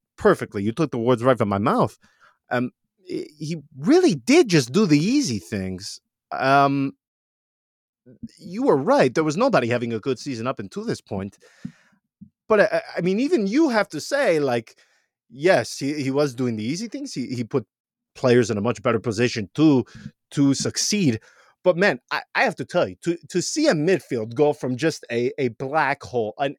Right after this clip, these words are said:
absolute farce of a department to what it is now, again, arguably the strongest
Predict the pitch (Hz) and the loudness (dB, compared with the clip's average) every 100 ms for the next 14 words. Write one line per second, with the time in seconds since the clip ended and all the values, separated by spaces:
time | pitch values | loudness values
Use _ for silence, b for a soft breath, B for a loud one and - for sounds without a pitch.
0 | - 170 190 - - 190 147 151 151 - | -2 -2 -2 -8 -4 -4 -2 -2 -2 -6
1 | - _ _ _ _ _ - - - - | -20 _ _ _ _ _ -20 -20 -10 -2
2 | 226 127 - 139 120 107 - 135 117 113 | 0 -2 -2 -2 -2 -4 0 0 0 -4
3 | 98 90 143 156 170 147 143 113 123 135 | -10 -8 -2 0 0 -2 -4 -4 -4 -2
4 | 92 87 _ 135 135 139 98 - 160 190 | -4 -6 _ -6 -2 -2 -4 -2 0 2
5 | 135 110 120 110 110 - 147 117 | 0 0 -4 -6 -8 -8 -8 -8